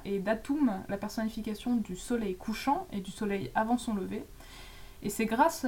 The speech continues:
au Ba, cette représentation temporaire, que peut se faire la transition entre la vie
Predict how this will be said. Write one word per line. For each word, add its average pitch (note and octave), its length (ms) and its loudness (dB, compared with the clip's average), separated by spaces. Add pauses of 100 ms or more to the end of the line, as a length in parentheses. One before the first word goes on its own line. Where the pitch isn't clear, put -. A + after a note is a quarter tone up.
(160)
au G#3 100 2
Ba, G#3 360 6
cette A#3 200 -4
représentation G#3+ 680 0
temporaire, A#3+ 560 4
que C4 200 2
peut A#3+ 140 -2
se A3+ 100 -6
faire B3 120 4
la A#3 60 2
transition G#3+ 540 0
entre A#3 240 -2
la F#3 140 0
vie G#3 240 2